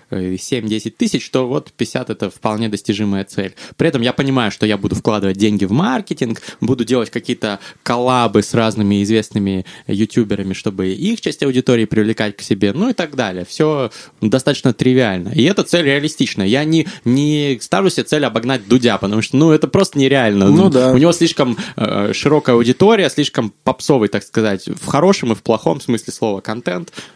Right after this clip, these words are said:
Speaker 1: Ну, просто канал про книжки никогда не будет, э, с, э, тремя там, или четырьмя миллионами подписчиков. Но пятьдесят-сто тысяч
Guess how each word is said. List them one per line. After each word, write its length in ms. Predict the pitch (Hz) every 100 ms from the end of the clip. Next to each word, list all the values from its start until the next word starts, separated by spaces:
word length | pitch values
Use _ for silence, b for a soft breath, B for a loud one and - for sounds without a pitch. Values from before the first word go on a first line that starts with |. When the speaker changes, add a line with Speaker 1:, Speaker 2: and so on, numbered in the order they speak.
| -
Speaker 1:
Ну, 480 | 139 139 113 101 95
просто 680 | - 127 - 107 101 101 98 -
канал 260 | 127 139
про 120 | 123 -
книжки 320 | 170 - 117
никогда 320 | 110 120 123
не 140 | 113
будет, 380 | 110 110 98 -
э, 180 | 107 95
с, 240 | - - 101
э, 240 | 92 92 - _ -
тремя 360 | 101 113 131
там, 180 | 101 92
или 100 | 90
четырьмя 400 | - - 101 110
миллионами 360 | 107 98 98 95
подписчиков. 600 | 90 101 - - - 98 B B B -
Но 400 | 104 131 165 156
пятьдесят-сто 600 | - 156 185 180 - 175
тысяч 440 | 202 196 - -